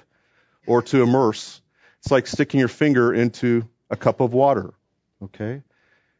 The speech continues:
And of course, baptism itself came to be understood as the symbol of the profession of faith in the early church and remains so today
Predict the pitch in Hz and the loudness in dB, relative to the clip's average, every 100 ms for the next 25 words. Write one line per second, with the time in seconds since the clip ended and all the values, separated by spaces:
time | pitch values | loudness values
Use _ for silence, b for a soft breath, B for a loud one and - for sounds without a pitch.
0 | _ 110 - 143 131 - - _ _ _ | _ -10 -2 0 0 -4 -18 _ _ _
1 | _ _ _ _ _ 123 135 - 135 123 | _ _ _ _ _ 2 2 0 -4 -2
2 | 110 - 123 120 _ - 127 127 123 123 | -4 -2 -2 -2 _ -4 -2 -2 -4 -2
3 | 117 113 117 107 - 127 120 110 - 107 | -2 -2 -4 -4 -4 0 0 0 -2 0
4 | 107 104 95 101 - 156 151 110 113 b | 0 -2 -6 -14 -6 -2 0 0 0 b
5 | b b b 101 110 110 123 - 135 - | b b b -2 0 0 -2 0 0 2
6 | 117 104 - 143 113 120 _ _ _ 117 | 0 -2 0 2 2 -2 _ _ _ 0
7 | 113 113 120 110 - 123 127 113 113 104 | 2 2 2 0 0 -2 0 -2 -2 0
8 | 117 120 - 113 104 - 113 101 101 123 | 0 -2 0 0 0 -4 -2 0 0 -2